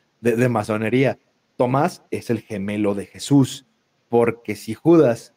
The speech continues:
era, ah, porque se supone que la contraparte de Jesús es Judas, ¿no? Es como es mi antagónico porque él me traiciona y es mi enemigo, y Judas era primo del nazareno, de Yeshua ben Josué, o Jesús de Nazaret, pero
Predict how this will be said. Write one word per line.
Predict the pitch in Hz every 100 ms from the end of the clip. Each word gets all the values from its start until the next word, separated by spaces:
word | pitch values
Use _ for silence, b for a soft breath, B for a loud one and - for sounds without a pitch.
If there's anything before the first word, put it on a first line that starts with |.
| _ _
era, | 123 131 117 101 _ -
ah, | 147 147
porque | 151 147 147
se | 127
supone | 127 127 131 151
que | 156
la | 139 131
contraparte | 123 120 113 - 127 131 135
de | 113
Jesús | 110 113 110 -
es | 113
Judas, | - 147 131 101 101
¿no? | 110
Es | -
como | 127 107
es | 110 -
mi |
antagónico | 120 120 104 101 127 127 127 117
porque | - 104 -
él | 113
me | 117
traiciona | 113 110 110 - 131 123 113
y | 113
es | 113
mi | 123
enemigo, | 117 117 139 135 156 B B -
y | 143
Judas | 139 143 139 131 131 -
era | 120 113 110
primo | - 113 113 110 113
del | 98
nazareno, | 98 90 98 117 143 127 101
de | 95 101 98
Yeshua | 107 104 - 107
ben | 98 95 _
Josué, | _ 131 120
o | 117
Jesús | 113 - 107
de | 110
Nazaret, | 104 - 104 135 139 _ _ _ _ _ _ _
pero | 175 156 120